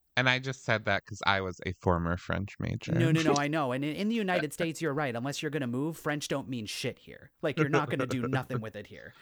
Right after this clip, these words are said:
Speaker 2: Um, but other places, you will. And she did. Um, A little bit of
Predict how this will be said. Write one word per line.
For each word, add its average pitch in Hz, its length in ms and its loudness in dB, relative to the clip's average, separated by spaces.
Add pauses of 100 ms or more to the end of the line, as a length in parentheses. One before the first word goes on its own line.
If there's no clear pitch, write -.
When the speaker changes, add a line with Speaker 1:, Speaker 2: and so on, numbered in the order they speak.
(260)
Speaker 2:
Um, 135 320 2
but 165 140 0
other 330 260 2
places, 147 580 -4 (140)
you 175 160 -4
will. 190 480 -4 (100)
And 143 120 -4
she 147 160 -6
did. 127 400 -8 (460)
Um, 160 400 0 (260)
A 196 80 0
little 247 300 0
bit 254 360 -2 (100)
of 175 420 -2